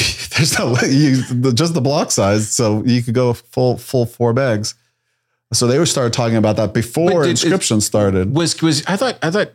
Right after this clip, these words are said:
Speaker 2: I thought, um, I thought the ordinals and, and the inscriptions, I thought that came, like, in August,
Speaker 1: No, that's
Speaker 2: September.
Speaker 1: pretty,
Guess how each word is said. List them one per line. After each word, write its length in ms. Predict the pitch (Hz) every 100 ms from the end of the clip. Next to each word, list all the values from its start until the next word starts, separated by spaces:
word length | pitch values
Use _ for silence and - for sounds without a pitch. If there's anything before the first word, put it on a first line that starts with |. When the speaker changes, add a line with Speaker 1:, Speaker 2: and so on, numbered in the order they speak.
| -
Speaker 2:
I 60 | 135
thought, 240 | 175 170
um, 560 | 156 139 127 120 117 - _ -
I 60 |
thought 280 | 139 156 120
the 100 | 127
ordinals 680 | 127 151 180 123 110 101 - -
and, 180 | 113 110 110
and 240 | 104 104
the 60 | 110
inscriptions, 840 | 110 156 160 143 110 107 - - _ _ _ _ _ _
I 60 | -
thought 400 | 113 147 147 -
that 220 | 135 131
came, 1000 | - 151 139 131 127 131 127 127 123 123 123 -
like, 240 | 117 -
in 140 | 123 -
August, 880 | 90 120 143 185 180 - - - 101
Speaker 1:
No, 240 | 113 127
that's 120 | 120 123
Speaker 2:
September. 320 | - 135 135
Speaker 1:
pretty, 160 | 226